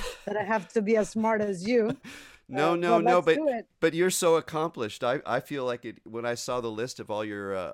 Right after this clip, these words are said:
Speaker 1: papers and books, I just, I felt like a tiny little mole 'cause I, I've, you know, I, I've cranked out some things over my f-, more years on the planet than you. So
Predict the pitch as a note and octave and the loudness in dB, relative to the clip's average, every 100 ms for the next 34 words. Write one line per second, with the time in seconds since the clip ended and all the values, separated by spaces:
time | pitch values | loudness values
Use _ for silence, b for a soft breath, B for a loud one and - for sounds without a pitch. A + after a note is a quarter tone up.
0 | _ - A#2 B2+ A#2 G#2 F#2+ A2 A#2 - | _ -12 -10 -10 -10 -10 -10 -8 -8 -8
1 | G2 E2+ F2 F#2 - F2+ F#2 G#2+ G2 F#2 | -10 -10 -10 -16 -14 -14 -12 -10 -8 -10
2 | - - G#2+ G2 F#2+ F#2+ F#2+ E2+ F2 F2+ | -14 -14 -12 -10 -10 -10 -10 -10 -10 -8
3 | G#2 E2+ G#1+ - F#2 E2+ E2+ - F#2 F2 | -8 -10 -12 -16 -14 -10 -10 -10 -10 -10
4 | _ b b b - F#2 F2+ F2 D2 G#2+ | _ b b b -18 -14 -12 -10 -10 -12
5 | - B2 G#2+ A2+ F#2+ - G#2 G2+ G2+ E2+ | -10 -10 -8 -6 -6 -6 -10 -8 -12 -10
6 | F2 E2+ E2+ E2+ E2+ E2 - - - - | -10 -10 -10 -10 -10 -12 -14 -20 -20 -20
7 | - A2+ A2+ B2 A2+ A2 A2 G#2+ G2+ F#2 | -14 -6 -2 -2 -2 -2 -2 -4 -6 -8
8 | - G2+ G2+ F#2 F#2 F2 G2+ F2+ D#2+ - | -10 -12 -12 -12 -12 -12 -10 -12 -12 -10
9 | F2 | -10